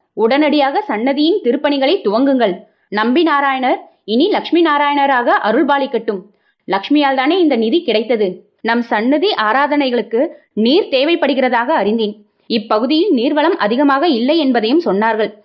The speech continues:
எனவே இந்த கிராமத்தில் உடனடியாக ஏரி ஒன்றை வெட்டுவதற்கு ஏற்பாடு செய்யுங்கள்.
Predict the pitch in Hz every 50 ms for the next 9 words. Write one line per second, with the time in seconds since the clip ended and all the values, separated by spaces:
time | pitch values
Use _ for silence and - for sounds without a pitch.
0 | _ _ _ _ _ - 208 220 220 208 214 254 330 330 - - _ _ - 226
1 | 247 247 247 196 214 214 220 277 311 311 - 381 440 370 233 220 254 302 285 277
2 | 269 254 247 233 240 294 415 - - - _ _ - 190 220 240 302 359 381 381
3 | 339 302 277 370 381 269 220 208 269 294 277 254 254 262 339 339 254 214 226 262
4 | - 254 247 247 302 - 226 190 196 233 247 226 220 -